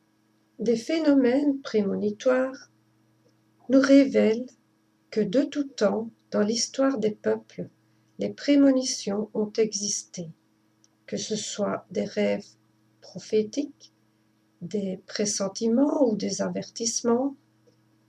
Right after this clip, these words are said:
elles ont marqué plus d'une génération.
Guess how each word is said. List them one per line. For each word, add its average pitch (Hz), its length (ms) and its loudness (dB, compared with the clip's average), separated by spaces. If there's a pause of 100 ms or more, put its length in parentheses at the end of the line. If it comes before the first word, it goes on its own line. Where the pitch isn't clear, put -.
(380)
elles 233 300 4
ont 294 60 8
marqué 254 640 2 (140)
plus 277 160 2
d'une 220 220 2
génération. 175 760 -6